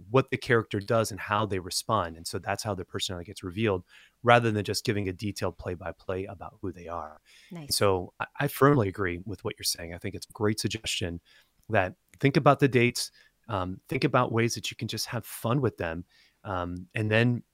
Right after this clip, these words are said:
Speaker 1: and then see if, like, that merits a third date. Now, I know the challenge
Speaker 2: Love
Speaker 1: is
Speaker 2: it.
Speaker 1: sometimes those things can get a little pricey,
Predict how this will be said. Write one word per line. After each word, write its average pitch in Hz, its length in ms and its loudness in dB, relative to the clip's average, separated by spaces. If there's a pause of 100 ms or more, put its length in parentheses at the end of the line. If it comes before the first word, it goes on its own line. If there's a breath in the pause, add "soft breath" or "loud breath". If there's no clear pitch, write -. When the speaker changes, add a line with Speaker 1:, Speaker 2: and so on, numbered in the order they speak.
(160)
Speaker 1:
and 104 120 -6
then 120 200 0
see 135 320 0
if, - 240 -4
like, 123 300 -6
that 117 200 -2
merits 135 300 0
a 127 40 -4
third 127 280 -4
date. 123 220 -4 (440)
Now, 127 140 10
I 135 60 12
know 160 120 12
the 151 100 2
challenge 156 320 6
Speaker 2:
Love 135 80 8
Speaker 1:
is 117 100 0
Speaker 2:
it. - 60 -20 (200 loud breath)
Speaker 1:
sometimes 139 320 4
those 131 120 2
things 131 140 0
can 123 100 0
get 120 100 2
a 113 40 4
little 107 140 0
pricey, 113 480 0